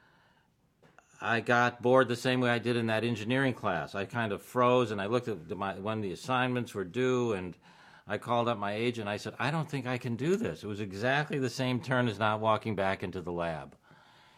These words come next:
And I said, uh, I, I'd gone on stage once at the Comedy Store on amateur night, and, uh, maybe got three laughs, but it was enough to hook me, and it also made me realize I didn't have any idea what I was doing on stage, and it would be a,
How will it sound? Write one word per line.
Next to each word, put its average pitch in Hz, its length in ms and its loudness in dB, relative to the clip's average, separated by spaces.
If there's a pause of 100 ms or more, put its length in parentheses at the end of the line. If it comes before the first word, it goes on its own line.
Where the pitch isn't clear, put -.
(120)
And 104 100 -4
I 101 120 -2
said, 107 360 -6
uh, 95 300 -2
I, 101 240 -4
I'd 110 100 -4
gone 123 220 2
on 110 100 2
stage 107 300 -4
once 113 340 -2
at 98 80 -8
the - 60 -10
Comedy 107 380 -2
Store 101 260 -2
on 95 80 -4
amateur 104 460 -4
night, 85 360 -8 (540)
and, 92 280 -6
uh, 82 340 -4 (640)
maybe 95 240 -6
got 92 240 -4
three 113 240 -2
laughs, 95 500 -2
but 98 140 -4
it - 20 -6
was 92 160 -6
enough 98 300 -4
to 85 100 -10
hook 123 260 -4
me, 95 180 -4
and 92 100 -6
it 87 80 -6
also 107 320 -2
made 92 180 -4
me 90 120 -8
realize 90 360 -4
I 92 80 -8
didn't 87 200 -8
have 90 160 -8 (140)
any 117 320 -2
idea 90 380 -6
what 87 140 -6
I 87 40 -2
was 85 140 -6
doing 87 320 -6
on 80 160 -8
stage, 85 480 -10
and 90 80 -10
it 85 60 -10
would 85 180 -10
be 90 140 -8
a, 80 80 -10